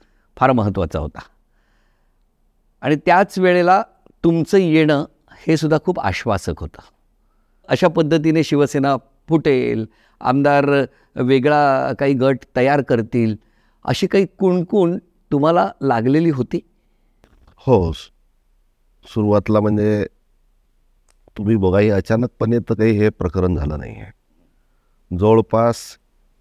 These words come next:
Speaker 2: उद्धवसाहेब मुख्यमंत्री झाल्यानंतर सहा सात महिन्यानंतरच याची सुरुवात चालू झाली सत्तांतरांची.
Speaker 1: अच्छा.
Speaker 2: सहा सात महिन्यानंतर. आता याची आम्हाला कुणकुण होती.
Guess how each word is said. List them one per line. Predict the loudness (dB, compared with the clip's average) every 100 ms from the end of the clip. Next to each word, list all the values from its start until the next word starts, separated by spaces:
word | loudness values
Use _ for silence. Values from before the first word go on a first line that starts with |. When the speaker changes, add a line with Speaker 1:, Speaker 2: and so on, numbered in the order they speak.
| _ _ _
Speaker 2:
उद्धवसाहेब | -6 0 0 2 0
मुख्यमंत्री | 0 -2 0 0 2 0
झाल्यानंतर | 2 2 2 2 0 0 -2 -4 _ _ _ _ _ _ _ _ _ -8
सहा | 0 0
सात | 0 -2
महिन्यानंतरच | 0 2 2 0 0 -2 0
याची | 0 -2 -2 -2 -2 _ _ _ _ _ _ _ _ _ _ _ _ _ _ _ _ _
सुरुवात | -6 2 4 4 2
चालू | 0 0
झाली | -2 -4 -8 -4
सत्तांतरांची. | -4 0 2 2 0 -2 -4 -10 -14 _ _ _ _ _ _
Speaker 1:
अच्छा. | -4 2 2 2
Speaker 2:
सहा | -2 -8
सात | -10 -8
महिन्यानंतर. | -6 -4 -6 -10 -14 -18 -20 _ _ _ _ _
आता | -12 -4
याची | 0 0 -2 -2 0 2 0 -2
आम्हाला | -2 0 0
कुणकुण | 0 -2 -2 0
होती. | 0 0 0 0 -2